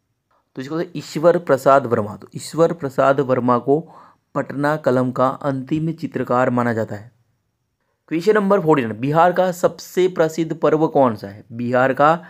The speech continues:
सबसे प्रसिद्ध पर्व कौन सा है? अगर आपको पता हो तो जल्दी से इसका आंसर कमेंट कीजिए। Very, very important क्वेश्चन है ये, इसका आंसर आपको पता होना चाहिए। तो इसका उत्तर है छठ पूजा।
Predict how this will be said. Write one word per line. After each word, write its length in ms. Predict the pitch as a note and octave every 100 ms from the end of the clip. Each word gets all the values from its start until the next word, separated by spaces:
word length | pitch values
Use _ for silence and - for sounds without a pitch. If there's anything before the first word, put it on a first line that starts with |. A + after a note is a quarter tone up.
| - _ _
सबसे 580 | _ C#3 C3 - D#3+ D#3+
प्रसिद्ध 640 | E3+ D3+ C3+ C3 D3+ C#3 D#3
पर्व 440 | D#3 B2+ B2+ C3+
कौन 320 | C3 B2 B2+ B2
सा 160 | C3
है? 160 | A2+ G2
अगर 160 | G2 A#2
आपको 260 | A#2+ -
पता 280 | A#2 A2+ C#3
हो 300 | C#3 C#3+ D3 - - _ -
तो 80 |
जल्दी 340 | G#2+ A#2+ D3 F3
से 180 | E3+ D#3+
इसका 280 | D#3 E3+ D3
आंसर 480 | B2+ B2+ B2+ D#3+
कमेंट 260 | D#3 C#3+ D3+
कीजिए। 300 | D3+ F3 G3 _ _ A2+
Very, 280 | A#2+ E3 E3+
very 240 | D3 D#3
important 300 | D3 C#3+ D3
क्वेश्चन 200 | C#3 C#3
है 60 | C#3+
ये, 160 | D#3 D#3 _ _ _ _ _ _ _ _ _ _
इसका 200 | - A2+
आंसर 320 | A2+ A#2+ C#3
आपको 220 | C3+ C#3+
पता 200 | - B2
होना 220 | C#3 D3
चाहिए। 260 | C#3+ D3 A#3 - _ -
तो 40 | D3
इसका 180 | -
उत्तर 140 | D#3+ E3+
है 40 |
छठ 300 | E3+ - E3
पूजा। 380 | E3 C#3+ A2 G2+